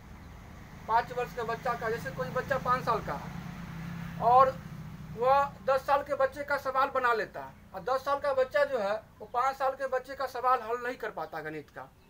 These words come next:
तो यहाँ पर आ, आ, मानसिक आयु जो है, दोनों का different है कि नहीं? भले दोनों का, पाँच साल का बच्चा वो दस साल के बच्चे का सवाल हल कर लेता है मैथ का,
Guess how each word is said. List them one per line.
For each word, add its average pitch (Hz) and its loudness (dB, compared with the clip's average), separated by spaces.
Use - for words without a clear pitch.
तो 269 0
यहाँ 269 4
पर 285 4
आ, 247 6
आ, 240 -2
मानसिक 254 0
आयु 277 4
जो 254 6
है, 233 2
दोनों 254 -2
का 269 0
different 247 -8
है 233 2
कि 233 -8
नहीं? 175 -4
भले 254 -4
दोनों 254 -2
का, 269 -2
पाँच 254 0
साल 277 0
का 269 0
बच्चा 269 0
वो 269 2
दस 262 0
साल 269 2
के 277 2
बच्चे 269 0
का 269 -2
सवाल 262 2
हल 247 0
कर 269 0
लेता 175 -2
है 156 -4
मैथ 175 -4
का, 147 -10